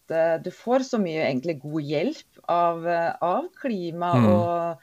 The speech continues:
Speaker 1: denne Humboldt-strømmen, blant annet, som kommer fra Stillehavet, som, som drar inn over landet og lager litt svale, gode briser om natta, eh, som gjør at, og så har man god varme på dagen, men man får kjølt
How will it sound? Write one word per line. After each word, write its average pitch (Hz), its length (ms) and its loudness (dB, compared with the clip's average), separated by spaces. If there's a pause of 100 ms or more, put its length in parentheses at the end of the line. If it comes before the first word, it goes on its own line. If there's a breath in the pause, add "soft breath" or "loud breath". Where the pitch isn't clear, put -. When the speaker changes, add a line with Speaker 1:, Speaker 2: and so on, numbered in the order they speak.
(160 soft breath)
Speaker 1:
denne 180 240 0
Humboldt-strømmen, 151 1080 -8
blant 160 220 -4
annet, 151 200 -6
som 160 100 -18
kommer 139 320 -10
fra 151 140 -8
Stillehavet, 139 520 -6
som, 180 200 -4 (420)
som 196 180 -6
drar 175 280 4
inn 156 260 -6
over 160 180 -2
landet 151 600 -2
og 170 120 -2
lager 151 400 0
litt 151 300 -10
svale, 160 600 0
gode 151 340 -6
briser 156 800 -6
om 160 220 -4
natta, - 540 0 (760)
eh, 185 180 2
som 202 260 -6
gjør 160 240 -4
at, 160 140 -4 (380)
og - 200 -2
så 196 140 -4
har 160 200 -2
man 160 180 -6
god 156 240 -8
varme 143 360 2
på 175 140 -6
dagen, 190 540 0 (460)
men 208 200 0
man 196 120 0
får 180 200 -2
kjølt 151 400 0